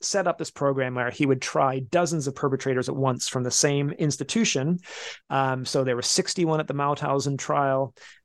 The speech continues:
At the, um, at the Buchenwald trial, of which Ilse Koch was a part, there was, uh, thirty-one defendants,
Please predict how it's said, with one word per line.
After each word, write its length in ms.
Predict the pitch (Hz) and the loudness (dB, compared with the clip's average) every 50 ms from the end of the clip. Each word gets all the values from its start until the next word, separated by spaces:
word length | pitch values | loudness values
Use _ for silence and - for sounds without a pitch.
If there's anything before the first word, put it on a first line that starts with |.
| _ - | _ 0
At 220 | 135 131 135 - | 0 0 0 -4
the, 420 | - - 139 135 127 127 127 127 | -6 -2 0 0 2 0 0 -2
um, 560 | - 131 127 123 120 120 120 120 120 127 160 - - | 0 0 2 2 2 0 -2 -4 -4 -6 -6 -4 -2
at 100 | 156 135 | -2 -2
the 80 | 123 135 | -2 0
Buchenwald 540 | 113 226 262 233 226 175 147 143 135 135 - | 0 0 2 2 0 0 0 0 -2 -2 -2
trial, 360 | - 143 131 127 135 143 - - | -2 -2 0 0 0 0 -2 -2
of 180 | 139 139 117 123 | -4 -4 0 2
which 360 | 139 135 131 - - - - - | 2 2 2 2 -2 -4 -2 0
Ilse 200 | - 147 143 120 143 - | 2 2 2 2 -2 -4
Koch 260 | - - 226 - - | 0 0 0 0 0
was 140 | 180 139 135 | -2 -2 -2
a 60 | 131 | -4
part, 420 | - - 139 131 127 - - 120 | -2 0 2 2 2 0 -4 -4
there 140 | 139 131 127 | -2 0 0
was, 260 | 127 127 120 - - - - | 0 0 -2 -4 -6 -4 -4
uh, 240 | 131 123 117 120 - - _ - - - - | -2 -2 -2 -2 -4 -8 _ -18 -20 0 2
thirty-one 480 | 220 214 214 196 175 151 143 135 135 123 | 4 4 4 4 2 0 0 0 -2 -2
defendants, 640 | 123 - - 127 123 120 123 120 127 - - | -2 -2 0 0 0 0 0 0 0 -2 -4